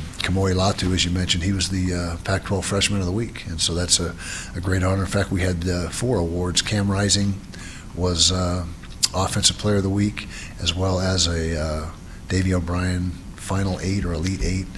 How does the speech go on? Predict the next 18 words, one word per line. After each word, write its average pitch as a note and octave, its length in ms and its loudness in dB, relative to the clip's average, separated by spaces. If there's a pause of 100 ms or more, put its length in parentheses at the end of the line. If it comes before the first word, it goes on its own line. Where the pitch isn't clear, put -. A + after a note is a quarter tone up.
(180)
however E2+ 300 -2
they E2 180 -2 (460)
term E2+ 240 -2
that. E2+ 240 -4 (540)
And E2+ 140 -2
then, F2 320 2
uh, E2 380 2
Devin F2+ 300 2
Lloyd F#2 300 2
was, E2 280 0
uh, E2 280 -2
the E2 80 -6
Lott, F2 460 0 (580)
uh, D2+ 300 -8
Defender E2 380 -2
of D2+ 60 -4
the D#2+ 60 -6
Week. D#2 380 -6